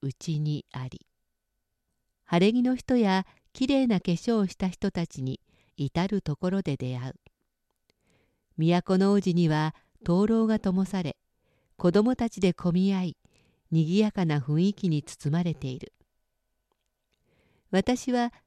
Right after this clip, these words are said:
丈の長い上着を着て、「何をしている人ですか？」と問われるけれど、そんな私もそぞろ歩く人たちや楽しく話す人たちの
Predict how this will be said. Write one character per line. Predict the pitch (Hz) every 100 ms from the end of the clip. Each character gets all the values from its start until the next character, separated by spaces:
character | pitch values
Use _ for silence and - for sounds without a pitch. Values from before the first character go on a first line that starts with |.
| _ -
丈 | 180 - 220
の | 233
長 | 214 208 233
い | 214
上 | 156 160
着 | 151 175
を | 170
着 | -
て、 | - 156 - _ _ _ _ _ _ _ _ _ -
「何 | 160 208 240
を | 226
し | -
て | 190 196
い |
る | 214
人 | 214 233
で | 220 202
す | -
か？」 | - 175 202 _ _ _
と | 151 143
問 | 147 147
わ | 156
れ | 190
る | 185
け | - 160
れ | 143
ど、 | 135 139 - _ _ _ _ _ _
そ | - 151
ん |
な | 165 170
私 | 170 180 - 170
も | 170 170 - _ _ _
そ | - 170
ぞ | 160 185
ろ | 202
歩 | 202 220
く | - 190
人 | - 196
た | 185
ち | - 160
や | 147 - _ _ _ _ _ -
楽 | 180 214
し | 233 -
く | 208
話 | 180 180 202 -
す | 180
人 | - 202
た | - 190
ち | - 160
の | 143 -